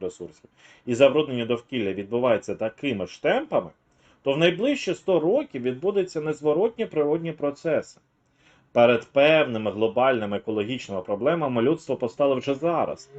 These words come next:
Глобальне потепління, руйнування озонового шару,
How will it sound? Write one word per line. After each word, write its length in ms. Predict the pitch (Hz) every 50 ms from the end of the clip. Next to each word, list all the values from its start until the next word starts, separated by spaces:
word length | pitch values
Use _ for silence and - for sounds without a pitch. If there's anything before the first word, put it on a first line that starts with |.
| - - - - - -
Глобальне 400 | 113 127 139 175 226 208 156 110
потепління, 800 | - 101 87 - - - - 127 147 175 165 151 143 131 127 127 - - _ _ _ _
руйнування 540 | 113 131 156 160 175 196 226 214 147 110 101
озонового 400 | 101 - 101 92 87 85 85 85
шару, 560 | - - - 139 151 156 139 127 120 113